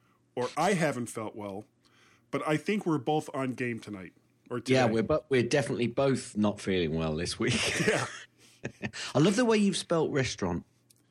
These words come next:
Speaker 1: Yeah, I, uh, did not spell that well. And, and the thing, <laughs> and,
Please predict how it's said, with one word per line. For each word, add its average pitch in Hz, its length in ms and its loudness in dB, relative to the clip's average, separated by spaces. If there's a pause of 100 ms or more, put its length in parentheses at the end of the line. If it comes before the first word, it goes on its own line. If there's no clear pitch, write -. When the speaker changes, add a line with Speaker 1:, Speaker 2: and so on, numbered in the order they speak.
(120)
Speaker 1:
Yeah, 156 300 2
I, 160 140 2
uh, 160 320 2 (100)
did 160 200 -2
not 170 240 0
spell 165 300 -4
that 113 220 -6
well. 98 220 -8 (380)
And, 139 280 0 (140)
and 175 160 2
the 180 60 4
thing, 294 320 0
<laughs> - 40 -6
and, 208 220 0